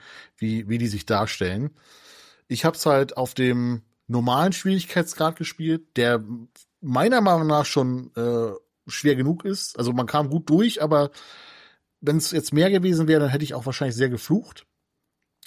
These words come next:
weil das Spiel schon teilweise gnadenlos ist. Aber da kommen wir gleich zu. Ich würd da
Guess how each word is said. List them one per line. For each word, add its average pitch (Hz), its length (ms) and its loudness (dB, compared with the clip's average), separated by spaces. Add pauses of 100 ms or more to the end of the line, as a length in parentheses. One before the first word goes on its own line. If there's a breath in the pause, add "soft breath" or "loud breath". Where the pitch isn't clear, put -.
weil 120 140 -2
das 113 140 0
Spiel 127 180 -4
schon 113 260 -4
teilweise 107 380 0
gnadenlos 98 440 -4
ist. 95 140 -8
Aber 117 120 0
da 143 80 4
kommen 175 200 2
wir 147 80 4
gleich 139 280 0
zu. - 120 -8
Ich 120 200 -10
würd 120 140 -8
da 113 300 -2